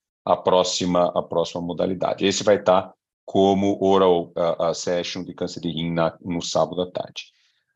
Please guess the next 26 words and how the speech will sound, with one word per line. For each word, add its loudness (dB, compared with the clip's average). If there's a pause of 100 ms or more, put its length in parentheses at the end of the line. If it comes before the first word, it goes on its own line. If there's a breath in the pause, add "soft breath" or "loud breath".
Ah, 4
e 6
depois, 4
ah, 6
hum, -4
é, 2
talvez 0
um -4
pouco, -2 (340 soft breath)
ah, 0
menos 0
novidade, 0
a -10
gente -14
vai -2
ter -2
atualizações -2
de -10
dois -2
grandes -6
estudos -8
de -4
fase 0
três, 4
que -8
hoje, 2